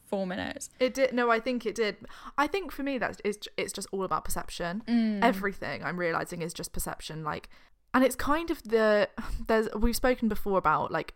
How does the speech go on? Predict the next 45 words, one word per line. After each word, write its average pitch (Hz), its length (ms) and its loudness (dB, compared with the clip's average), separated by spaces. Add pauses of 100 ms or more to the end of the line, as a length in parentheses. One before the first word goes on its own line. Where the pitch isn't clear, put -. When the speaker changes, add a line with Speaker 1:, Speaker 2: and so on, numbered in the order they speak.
(280)
Speaker 2:
for - 200 -2
example, 175 880 0 (540)
there's 185 200 0
a 180 40 -6
thing 175 240 -6
between 170 360 -8 (140)
body 196 180 2
positivity 175 800 0
and 175 160 -8
body 160 220 -6
neutrality, - 760 -10
and 180 140 -6
this 185 140 -6
idea 214 320 2
Speaker 1:
Mm-hmm. 214 80 2
Speaker 2:
that 226 120 0
it's - 80 -8
like, - 160 -4
okay, 185 160 -6
so 185 100 -6
you 214 160 -4
feel 202 140 -4
so 240 240 -2
negative 202 640 -4
about - 220 -2
your 170 80 -4
body, 165 240 -6
you've 165 160 -10
been 180 140 -6
told 196 440 0 (100)
through 208 340 -2
this 190 180 -4
fucking 180 280 -2
world 156 200 0
that - 100 -8
you 170 380 -6
should 170 460 -4
feel 165 260 -2
so 202 400 2
bad. 160 420 4 (240)
Basically, 240 320 0
no 185 140 -2
matter 214 320 -4
what 180 220 -4
your 165 360 0